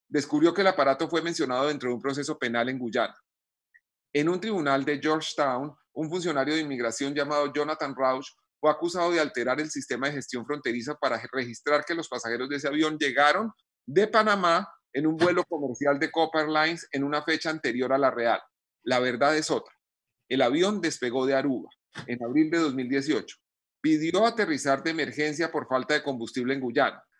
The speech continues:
Allí, las autoridades se percataron de que el plan de vuelo no registraba el nombre de los pasajeros. Juan Carlos Maquilón Pérez, Andrés da Costa y Carlos Andrés Montalvo Carvajal, los tres de nacionalidad colombiana.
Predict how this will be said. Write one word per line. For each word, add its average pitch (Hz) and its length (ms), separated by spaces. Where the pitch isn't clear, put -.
Allí, 147 640
las 135 200
autoridades 143 560
se 202 80
percataron 147 580
de 165 120
que 135 80
el - 80
plan 151 220
de 170 80
vuelo 175 280
no 185 240
registraba 175 600
el 151 80
nombre 160 240
de 156 60
los 131 140
pasajeros. 117 680
Juan 135 160
Carlos 165 340
Maquilón 127 460
Pérez, 160 480
Andrés 135 400
da 156 160
Costa 196 500
y 139 100
Carlos 127 360
Andrés 156 480
Montalvo 135 540
Carvajal, 117 540
los 135 360
tres 208 400
de 135 80
nacionalidad 113 640
colombiana. 113 500